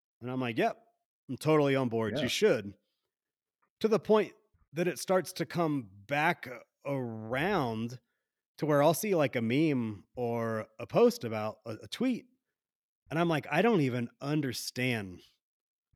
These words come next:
Speaker 1: the point that you're trying to make, because you've already gone so far past, like, the equal rights for everybody."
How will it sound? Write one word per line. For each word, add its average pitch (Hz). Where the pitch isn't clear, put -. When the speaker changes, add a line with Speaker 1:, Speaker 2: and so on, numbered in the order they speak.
Speaker 1:
the 131
point 170
that 135
you're 127
trying 143
to 131
make, 147
because 120
you've 123
already 165
gone 143
so 143
far 131
past, 117
like, 123
the 117
equal 123
rights 117
for 117
everybody." 117